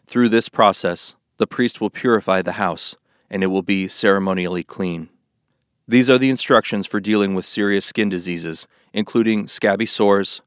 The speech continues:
and mildew, whether on clothing or in a house, and a swelling on the skin, a rash, or discolored skin. This procedure will determine whether a person or object is ceremonially clean or unclean.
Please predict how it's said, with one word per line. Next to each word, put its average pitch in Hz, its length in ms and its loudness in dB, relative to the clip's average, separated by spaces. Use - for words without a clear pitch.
and 101 200 0
mildew, 90 420 -2
whether 113 260 4
on 113 140 2
clothing 113 480 2
or 101 160 2
in 98 80 4
a 92 40 -2
house, 90 520 -4
and 110 140 0
a 104 40 -2
swelling 110 420 4
on 104 120 2
the 104 60 -4
skin, 87 500 -2
a 101 100 0
rash, 95 500 0
or 101 140 -4
discolored 95 520 -2
skin. 82 400 -4
This 123 140 2
procedure 131 460 0
will 117 120 2
determine 107 480 -2
whether 104 220 2
a 107 60 2
person 117 380 -2
or 117 140 0
object 95 440 -2
is 110 160 0
ceremonially 101 720 0
clean 123 420 -2
or 101 240 0
unclean. 87 540 -6